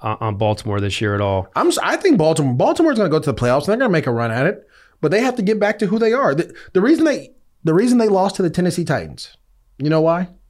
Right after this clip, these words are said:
Speaker 1: Why?
Speaker 2: They, they threw the ball seventy times or sixty-something times.
Speaker 1: Six, I think it was sixty-one times.
Speaker 2: That, wh-, wh-, wh-, what?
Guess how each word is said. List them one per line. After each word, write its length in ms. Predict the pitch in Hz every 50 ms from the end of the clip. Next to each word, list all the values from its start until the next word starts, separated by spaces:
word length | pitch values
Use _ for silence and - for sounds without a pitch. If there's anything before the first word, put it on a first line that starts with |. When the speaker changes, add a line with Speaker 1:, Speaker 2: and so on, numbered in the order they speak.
| _ _ _ _ _ _ _ _ _ _ _ _ _ _ _ _ _ _ _ _ _ _ _ _ _ _ _ _ _ _ _ -
Speaker 1:
Why? 180 | - 117 95
Speaker 2:
They, 100 | 87 135
they 240 | 131 - - - 190
threw 120 | 208 - 214
the 80 | 202
ball 200 | 185 185 175 139
seventy 580 | - - - - - 160 165 180 185 175 180 156
times 480 | - - - 113 131 143 143 120 92
or 40 | 95
sixty-something 540 | - - 185 175 - 190 160 - 170 156 117 113
times. 100 | - -
Speaker 1:
Six, 160 | 156 135 120 113
I 60 | 135
think 100 | 127 156
it 20 | 139
was 120 | 117 - -
sixty-one 420 | 135 117 - 123 117 110 107 101
times. 360 | 98 - 107 98 90 87 - -
Speaker 2:
That, 100 | - -
wh-, 240 | 247 247 302 302
wh-, 340 | 269 277 285 220 226 233 -
wh-, 460 | - - - - - - - _ -
what? 720 | 123 123 113 104 107 120 143 233 311 392 392 - - -